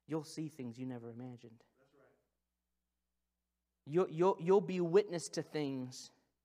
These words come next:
Speaker 1: that you could never dream of simply by being obedient. This is why it's important for us to just, just be at the ready. Be willing.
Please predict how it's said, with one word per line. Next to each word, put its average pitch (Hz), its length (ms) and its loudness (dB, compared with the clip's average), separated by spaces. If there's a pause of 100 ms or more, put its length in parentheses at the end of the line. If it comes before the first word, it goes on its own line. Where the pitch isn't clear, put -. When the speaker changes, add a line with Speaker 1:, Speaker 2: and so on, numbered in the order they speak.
(540)
Speaker 1:
that - 80 -6
you 160 100 -4
could 151 160 -2
never 143 200 -2
dream 151 380 -6
of - 140 -14 (1400)
simply 151 360 -8
by 139 140 -6
being 135 280 -10
obedient. 139 460 -14 (3750)
This 175 180 -8
is 180 100 -8
why 175 140 -6
it's 165 140 -12
important 156 420 -12
for 156 80 -10
us - 140 -12
to 147 80 -10
just, - 400 -12 (500)
just 143 200 -12
be 147 160 -6
at 151 140 -12
the 139 80 -10
ready. 139 320 -8 (1200)
Be 139 120 -8
willing. 143 360 -8